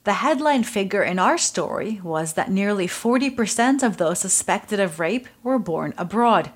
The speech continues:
But that figure came from Statistics Finland, and it's more than a year old. There were headlines when that dataset was first published back in twenty twenty, so repeating that reporting now seems a little like overkill.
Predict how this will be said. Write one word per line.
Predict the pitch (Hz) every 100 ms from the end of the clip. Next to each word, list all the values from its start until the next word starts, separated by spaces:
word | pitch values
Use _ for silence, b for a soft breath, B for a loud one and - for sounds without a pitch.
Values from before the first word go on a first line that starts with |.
| B B B B B -
But | 254
that | 330 349
figure | - 233 262 262
came | 180 185 180
from | 196 214
Statistics | 233 175 - 175 - -
Finland, | 262 262 196 - - B B -
and | 226 269
it's | 285 220
more | 214 254
than | 262 262
a |
year | 233 160 160
old. | 160 190 226 180 156 _ b b b -
There | 208 196
were | 185
headlines | 220 226 226 220 220 220
when | 202 190
that | 202 -
dataset | 196 247 262 226 -
was | 180 -
first | 208 180 -
published | - 269 220 202 -
back | 165 185
in | 180
twenty | - 180 170
twenty, | - 294 277 247 233 B B -
so | - 320
repeating | 320 - - 339 359 330
that | 254 247
reporting | 262 - 311 311 285 269 262
now | 254 269
seems | - 240 240 233
a | -
little | 196 247 302
like | 214 160 -
overkill. | 190 190 190 175 -